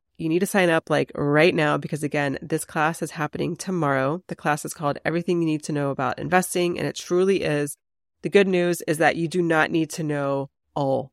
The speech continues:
the things. There's a lot of convoluted, deeply jargon investing kind of stuff you can get into. Again, the average, average, average person, you do not need that kind of stuff. You do not need that knowledge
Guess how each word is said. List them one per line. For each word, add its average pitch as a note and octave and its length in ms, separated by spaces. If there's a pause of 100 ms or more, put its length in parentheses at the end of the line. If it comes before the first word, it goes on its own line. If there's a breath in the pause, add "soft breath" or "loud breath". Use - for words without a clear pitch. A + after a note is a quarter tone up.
the C#3+ 120
things. - 420
There's D3+ 460
a D#3+ 100
lot F3 640
of D3+ 360 (140)
convoluted, F3 920
deeply E3+ 400
jargon D3+ 840 (440)
investing D3+ 840
kind D3+ 180
of D3 80
stuff D3 320
you D3 140
can D3 140
get D3+ 140
into. F#3 560 (540)
Again, D#3 400
the D#3 260
average, D#3 360
average, D#3 320
average D3+ 360
person, D3+ 440
you D3+ 160
do D#3 200
not D3+ 500
need D3 500
that C3 240
kind C#3 220
of B2+ 100
stuff. - 480 (120)
You F3 120
do E3+ 160
not D#3+ 260
need D3+ 320
that C#3 220
knowledge D3 560